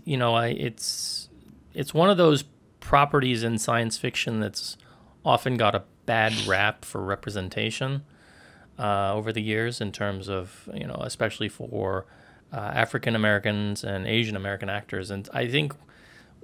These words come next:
as we've seen for the casting of the, you know, upcoming film, um, we're getting a bit more diversity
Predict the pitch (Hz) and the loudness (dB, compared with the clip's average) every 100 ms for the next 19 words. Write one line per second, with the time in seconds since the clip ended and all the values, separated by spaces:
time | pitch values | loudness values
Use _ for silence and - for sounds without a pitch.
0 | - - 147 151 131 143 147 - 160 151 | -14 2 6 6 4 4 4 4 4 4
1 | 147 123 117 - 135 139 - 135 123 107 | 2 0 0 2 4 4 2 2 2 2
2 | 110 107 104 - - - 107 - 131 - | 2 2 0 -4 -6 -2 -2 2 0 0
3 | - 127 123 117 127 123 120 123 135 - | -2 0 0 0 2 4 4 2 -4 -12
4 | _ _ _ - - - 165 120 110 107 | _ _ _ -20 -12 -6 2 4 4 0
5 | 113 107 113 110 107 123 117 107 101 92 | -4 -2 0 0 0 0 0 0 -2 -4
6 | 95 - 107 104 110 | -4 -4 -4 -4 -4